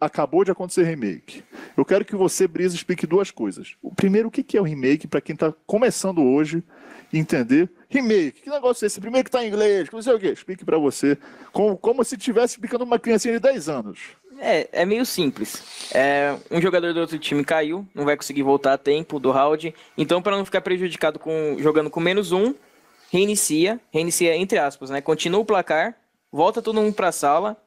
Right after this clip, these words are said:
Speaker 2: e retoma no mesmo lado do ataque e defesa que tava. Como agora, a Raze tá no ataque, vai continuar no ataque.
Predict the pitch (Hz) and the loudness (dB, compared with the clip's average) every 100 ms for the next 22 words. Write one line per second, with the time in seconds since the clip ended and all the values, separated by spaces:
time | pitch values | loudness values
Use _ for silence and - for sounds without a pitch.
0 | - 190 196 190 165 190 196 185 180 196 | -2 0 0 0 -2 0 -2 -2 -2 0
1 | 180 170 175 175 - 151 180 180 190 165 | 0 0 -2 -2 0 -2 -2 -6 -2 -2
2 | 170 185 143 123 110 _ _ 135 147 156 | 0 0 2 0 -4 _ _ 0 0 2
3 | 139 127 131 135 135 139 147 156 156 208 | 2 2 2 -2 -2 0 0 2 0 0
4 | 160 156 151 147 143 147 147 160 240 | -2 -4 0 0 2 2 2 0 -2